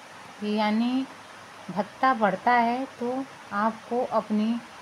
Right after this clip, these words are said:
वर्दी के लिए विशिष्ट कपड़े खरीदारी करने तो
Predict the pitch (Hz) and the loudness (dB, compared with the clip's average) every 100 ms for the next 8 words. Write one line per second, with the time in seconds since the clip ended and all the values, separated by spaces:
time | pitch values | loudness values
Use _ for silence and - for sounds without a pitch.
0 | - - - 196 220 226 247 262 - 220 | -20 -16 -6 2 2 2 -2 -4 -4 -4
1 | 190 190 202 220 - - - - - - | -2 -4 -4 -6 -12 -20 -20 -20 -20 -12
2 | 214 247 - 302 277 277 - 220 220 233 | -8 -6 -4 -6 -6 -6 -4 -4 -2 -2
3 | 262 262 - - - - 208 208 202 208 | -4 -8 -16 -20 -8 -2 0 0 0 -2
4 | 240 - 202 202 247 277 - - - - | -6 -6 -4 -2 -4 -8 -12 -20 -20 -20
5 | - - - - - - - - - - | -20 -20 -20 -20 -20 -20 -20 -20 -20 -20
6 | - - - 196 175 - - - - - | -20 -18 -10 -8 -8 -12 -20 -20 -20 -20
7 | - - - - - - - - - - | -20 -20 -20 -20 -20 -20 -20 -20 -20 -20
8 | - - - - - - - - - - | -20 -20 -20 -20 -20 -20 -20 -20 -20 -20
9 | - - - - 214 | -20 -20 -20 -10 -6